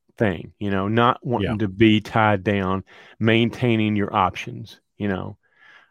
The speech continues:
Speaker 1: Um, and the same thing with, I mean, Transport America had two or three programs. You could buy one of their trucks that they're retiring,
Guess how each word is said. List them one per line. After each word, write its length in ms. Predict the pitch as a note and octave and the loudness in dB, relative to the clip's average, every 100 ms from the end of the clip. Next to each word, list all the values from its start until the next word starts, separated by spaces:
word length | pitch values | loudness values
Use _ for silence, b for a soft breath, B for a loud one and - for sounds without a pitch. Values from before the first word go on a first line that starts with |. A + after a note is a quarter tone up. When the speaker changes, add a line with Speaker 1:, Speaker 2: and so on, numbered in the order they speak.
| _ | _
Speaker 1:
Um, 640 | G2 G2 F#2+ F#2+ F#2+ F#2 F2 _ _ _ _ _ _ - | 0 2 0 -2 -4 -8 -14 _ _ _ _ _ _ -18
and 400 | F#2 A#2 G#2 G2+ | -4 0 2 2
the 60 | |
same 320 | G#2 - A2 A2 | 0 2 2 4
thing 320 | A2+ A2+ G#2+ | 2 4 4
with, 320 | G#2 G2+ - | 2 0 -6
I 120 | G#3 | -2
mean, 200 | A2+ G#2+ | 2 2
Transport 540 | - C3+ B2 - C3+ A2 | 2 2 2 0 0 2
America 400 | B2 E3 D3 G#2+ | 2 2 0 2
had 260 | A#2+ B2 - | 4 2 0
two 160 | - D3 | 4 4
or 60 | |
three 220 | C3 G3+ G#3 | 4 0 0
programs. 640 | - F2+ E2+ F#2+ - G#2 B B B B | 2 2 0 -10 -14 -18 B B B B
You 160 | A#2 A#2 | 2 4
could 240 | C3+ G#2 | 4 4
buy 220 | A2 A2+ | 4 6
one 260 | A#2 A2+ C3 | 4 4 2
of 160 | C3+ A#2+ | 0 2
their 220 | D3 F#3 | 0 0
trucks 480 | - G#2+ E2+ - - | -2 -4 -4 -6 -4
that 180 | G2+ | -4
they're 160 | - G2+ | -2 0
retiring, 720 | G#2 A#2 C#3 D3 F2+ D2 G#2+ | 0 0 -2 -2 -6 -12 -16